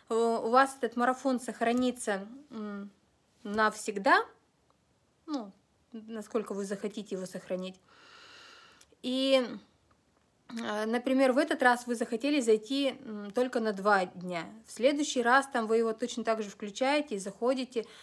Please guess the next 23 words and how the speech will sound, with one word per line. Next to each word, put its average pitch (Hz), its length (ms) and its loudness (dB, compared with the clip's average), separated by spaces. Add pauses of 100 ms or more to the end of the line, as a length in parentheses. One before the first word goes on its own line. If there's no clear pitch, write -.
(240)
а, 208 240 0
на, 208 340 0
на 196 220 -4
четыре, 247 640 -2
на 208 180 0
пять, 220 460 2
на 202 140 -4
семь 233 360 -2
дней. 202 260 -6
Как 262 340 6
вам 226 280 4
уже 214 200 -4
будет, 208 460 -4
э, 196 300 -10 (2500)
как 254 200 -4
для 247 120 0
вас 240 280 2
будет 202 360 -6
удобнее, 202 480 -2 (100)
для 214 200 -2
вас 240 200 4
будет 202 320 -8
комфортнее. 202 680 -6